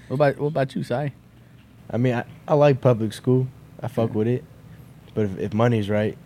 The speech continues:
Speaker 2: which it will be, I'll do private.
Speaker 1: Yeah, hell
Speaker 2: Yeah.
Speaker 1: yeah. Yeah, that should be dope, bro, 'cause, psh, I mean, like you said, like, the education is kinda crazy and everything, the way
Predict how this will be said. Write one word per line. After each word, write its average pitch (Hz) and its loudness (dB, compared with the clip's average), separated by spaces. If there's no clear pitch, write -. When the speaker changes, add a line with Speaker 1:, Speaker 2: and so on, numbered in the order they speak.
Speaker 2:
which 113 -4
it 104 0
will 110 2
be, 110 -4
I'll 107 -6
do 98 -8
private. 85 -10
Speaker 1:
Yeah, 87 -8
hell - -8
Speaker 2:
Yeah. - -6
Speaker 1:
yeah. 95 -12
Yeah, 101 -6
that 139 -4
should 233 -8
be 240 -2
dope, 202 -8
bro, 147 -8
'cause, 104 -12
psh, - -18
I 120 -6
mean, 123 -2
like 135 0
you 147 -4
said, 175 -2
like, 110 -2
the - -4
education 131 -4
is 107 -6
kinda 107 -4
crazy 131 -4
and 107 -4
everything, 104 -4
the 104 -4
way 107 0